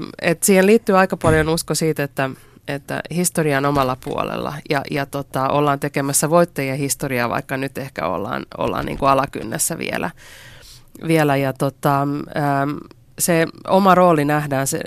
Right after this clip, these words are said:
niinku, että ollaan, ollaan niinku tämmöisen isomman kampanjan etujoukko ja niitä, niitä ensimmäisiä, jotka on ollut siinä mukana ja, ja, ja tota, taistellut niinku ja antanut kaikkensa tämän tavoitteen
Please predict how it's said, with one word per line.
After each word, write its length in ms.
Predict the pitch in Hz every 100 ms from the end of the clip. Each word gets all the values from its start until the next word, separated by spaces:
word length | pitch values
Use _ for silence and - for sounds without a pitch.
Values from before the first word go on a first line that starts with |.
| -
niinku, 320 | 151 143 - 139
että 280 | 143 156
ollaan, 300 | 147 139 139 -
ollaan 340 | 151 143 143
niinku 280 | 139 - 156
tämmöisen 480 | 143 147 147 147 147
isomman 360 | 147 143 135 131
kampanjan 520 | 139 139 131 127 131
etujoukko 680 | 139 - 131 90 143 - 143
ja 140 | 139
niitä, 320 | 143 143 - - -
niitä 300 | 147 139 143
ensimmäisiä, 840 | 143 143 147 139 135 143 151 139
jotka 340 | 143 139 - 135
on 80 |
ollut 200 | 135 139
siinä 280 | - 139 135
mukana 460 | 139 175 156 139 135 - - - - - -
ja, 240 | 143 131 -
ja, 200 | 135 131 -
ja 180 | 131
tota, 560 | 127 135 - 139 127 131 135 - - - -
taistellut 540 | 151 151 156 139 143
niinku 260 | 151 147 139
ja 120 | 135
antanut 260 | 139 139 -
kaikkensa 480 | 147 147 151 143
tämän 200 | - 135
tavoitteen 600 | 147 135 143 127 143 139